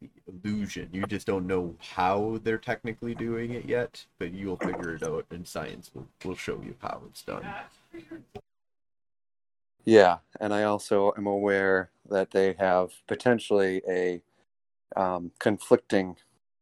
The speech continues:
Speaker 2: uh, paradigm from us. Sometimes we get along, especially in modern days. Well, eh. But there, you know, that could be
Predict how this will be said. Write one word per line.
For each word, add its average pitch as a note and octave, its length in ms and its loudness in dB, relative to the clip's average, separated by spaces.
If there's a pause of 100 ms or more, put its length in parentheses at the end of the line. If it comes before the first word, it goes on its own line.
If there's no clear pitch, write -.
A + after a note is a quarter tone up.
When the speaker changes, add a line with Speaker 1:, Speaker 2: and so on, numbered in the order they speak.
(240)
Speaker 2:
uh, - 380 -8 (320)
paradigm F#2+ 560 8 (680)
from F2+ 220 8
us. - 400 -6
Sometimes D#3 380 10
we A#2+ 80 2
get A2+ 100 6
along, G#2 380 8
especially G2+ 400 0
in F#2+ 80 -2
modern G2 280 2
days. F2+ 300 -4
Well, F#2+ 300 2 (160)
eh. G2 160 -6 (760)
But F#2+ 280 4 (1300)
there, G2+ 320 2 (300)
you G#2+ 120 -2
know, F2+ 220 -2
that G2 160 2
could F#2+ 200 -4
be F2+ 320 2